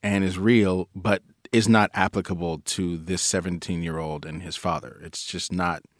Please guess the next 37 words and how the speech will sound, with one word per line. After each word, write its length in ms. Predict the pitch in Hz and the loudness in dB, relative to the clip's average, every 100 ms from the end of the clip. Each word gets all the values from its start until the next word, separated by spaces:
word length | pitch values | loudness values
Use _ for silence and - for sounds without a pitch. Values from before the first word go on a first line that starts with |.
| _ _ | _ _
it 100 | 101 | 2
doesn't 240 | 110 104 | 4 4
apply. 420 | 90 - 82 73 - _ - - - - - - | 2 0 -6 -6 -16 _ -20 -20 -20 -20 -6 4
And 560 | 110 110 107 104 95 - | 6 8 8 6 2 -2
what's 360 | - 104 120 - | -2 6 8 8
happening 380 | 120 110 104 98 | 6 6 4 2
here 540 | - 147 151 110 101 | 4 8 10 10 8
for 160 | - 104 | 4 0
the 80 | |
<laughs> 140 | 98 - | 2 6
seventeen-year-old 760 | 139 139 117 104 95 90 90 | 8 8 8 4 4 2 0
is, 240 | 104 107 101 | 2 2 2
like 220 | 101 92 | 0 0
Rebecca 320 | 92 92 90 | 0 0 0
said, 320 | 92 104 95 85 | 0 2 0 0
I 120 | 98 | 0
mean, 140 | 101 | 4
I 40 | 95 | 4
was 140 | 95 | 2
just 160 | 98 - | -2 0
thinking 260 | 113 110 | 0 2
about 240 | 95 90 82 | 2 2 2
this 140 | 87 | -4
because 400 | - 92 87 - - - - - | -6 -4 -4 -6 -14 -20 -10 -2
this 160 | 113 | 4
also 240 | 110 104 101 | 6 6 4
was 180 | 92 90 | 2 -2
a, 80 | 82 - _ _ - - - - | -8 -14 _ _ -8 -8 -6 -6
a 80 | |
divorce 440 | 98 107 101 104 - - | -2 2 4 4 2 -6
question 320 | - 104 - | 0 2 2
came 200 | 95 101 | -2 0
up 160 | 95 87 | 0 -2
in 80 | 92 | -4
the 200 | 85 80 _ - - - | -4 -8 _ -20 -20 -4
Karen 260 | - 113 | 4 4
Feeding 600 | 104 113 117 107 98 90 | 6 4 6 6 4 0